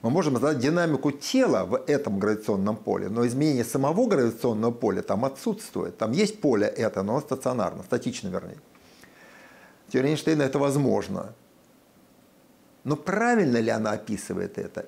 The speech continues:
или неправильно — это еще большой вопрос. Вроде бы все очень похоже на правду, потому что и уравнение хорошее получается в слабом приближении, и решения их получаются такие же, как в электромагнетизме.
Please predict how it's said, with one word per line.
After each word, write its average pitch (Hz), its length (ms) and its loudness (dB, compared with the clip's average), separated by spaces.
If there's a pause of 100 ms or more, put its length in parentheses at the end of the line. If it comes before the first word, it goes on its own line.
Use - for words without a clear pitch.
или 160 160 2
неправильно — 135 1000 0 (340)
это 226 520 -2 (560)
еще 160 560 0 (160)
большой 117 640 -2
вопрос. 101 460 -6 (1040)
Вроде 160 500 2
бы 98 140 0
все - 240 0
очень 185 500 2
похоже 143 680 0
на 107 100 0
правду, 98 460 -2
потому 120 280 -2
что 135 160 -4
и - 160 0
уравнение 170 640 4
хорошее 170 480 0
получается 139 1000 -2
в - 100 -18
слабом 120 360 0
приближении, 107 800 -2 (440)
и 214 120 4
решения 196 600 4
их - 100 -2
получаются 156 540 2
такие 147 420 0
же, 131 120 2
как 131 200 -2
в 127 60 0
электромагнетизме. 110 1200 -2